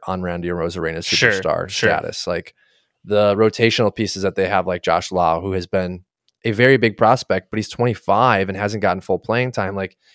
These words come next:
Speaker 1: he took a step forward. Like, it seems like everyone on this roster from an offensive perspective figured it out. Um,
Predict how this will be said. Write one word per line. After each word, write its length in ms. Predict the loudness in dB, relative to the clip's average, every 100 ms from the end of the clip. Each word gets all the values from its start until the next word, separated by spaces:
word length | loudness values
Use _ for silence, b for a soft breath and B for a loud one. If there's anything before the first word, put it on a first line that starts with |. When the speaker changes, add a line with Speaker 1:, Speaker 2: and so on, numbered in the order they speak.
| b
Speaker 1:
he 320 | -10 0 2
took 200 | 4 2
a 80 | 0
step 280 | -2 -4 -4
forward. 280 | -4 -2 -2
Like, 140 | -2
it 160 | -2 -2
seems 260 | 0 2 4
like 200 | 2 2
everyone 480 | 0 2 6 6 6
on 140 | 4
this 180 | 0 -2
roster 380 | 2 2 2 -6
from 160 | -6 -2
an 80 |
offensive 420 | 0 0 -2 -8 -10
perspective 640 | -6 0 0 0 -4 -6 _ b b b _ _
figured 400 | 0 2 4 0
it 80 | -2
out. 320 | -2 -2 -8 _ b b b b 0
Um, 520 | 2 4 0 -4 -12